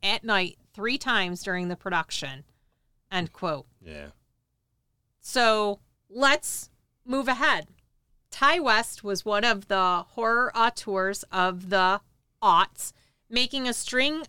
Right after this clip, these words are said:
Speaker 1: of scary, gory, and fun movies that opened the genre up to people who wouldn't usually watch horror. The Innkeepers, released in twenty eleven, tells the story of two hotel workers in New England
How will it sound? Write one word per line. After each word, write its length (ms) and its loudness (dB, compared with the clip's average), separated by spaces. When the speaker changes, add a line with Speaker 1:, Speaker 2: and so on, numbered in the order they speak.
Speaker 1:
of 160 0
scary, 600 -2
gory, 520 2
and 180 -2
fun 260 0
movies 520 -2
that 300 0
opened 340 2
the 80 -2
genre 420 0
up 220 -4
to 100 -20
people 360 -8
who 160 -8
wouldn't 360 -2
usually 680 -2
watch 440 4
horror. 580 -6
The 200 -4
Innkeepers, 840 -2
released 480 -4
in 120 -4
twenty 340 -6
eleven, 580 0
tells 280 -2
the 100 -8
story 440 0
of 160 -6
two 280 2
hotel 500 0
workers 580 -2
in 220 -2
New 180 -2
England 460 -2